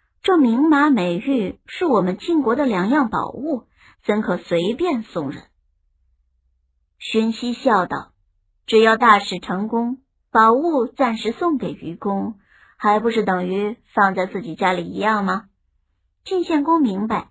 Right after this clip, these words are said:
这是荀息的计策，便派他带着名马和美玉去见虞公。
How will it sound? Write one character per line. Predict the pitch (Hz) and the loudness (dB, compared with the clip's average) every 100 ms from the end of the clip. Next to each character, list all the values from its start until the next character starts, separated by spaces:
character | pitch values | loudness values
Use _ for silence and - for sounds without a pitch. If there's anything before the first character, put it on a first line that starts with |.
| _ _ _ - | _ _ _ -6
这 | 349 | -6
是 | - 247 | -4 -6
荀 | 240 - 180 214 | -6 -6 -6 -6
息 | - 330 | -6 -8
的 | 320 294 | -6 -6
计 | - 370 277 | -6 -8 -6
策， | 240 - - _ _ _ _ _ | -6 -6 -6 _ _ _ _ _
便 | 269 247 226 214 | 2 2 2 -2
派 | 226 226 | -2 -2
他 | 208 240 | -2 0
带 | 269 254 | 2 2
着 | 214 190 185 | 0 -2 -2
名 | 226 196 247 | -4 -2 0
马 | 302 - - | 0 -2 -10
和 | - 202 | -8 -4
美 | 196 185 214 - | -4 -4 -8 -4
玉 | 277 196 - _ _ | -4 -4 -12 _ _
去 | - 202 | -10 -8
见 | 202 180 165 | -2 -2 -4
虞 | - 175 208 | -6 -8 -2
公。 | 285 302 | 0 0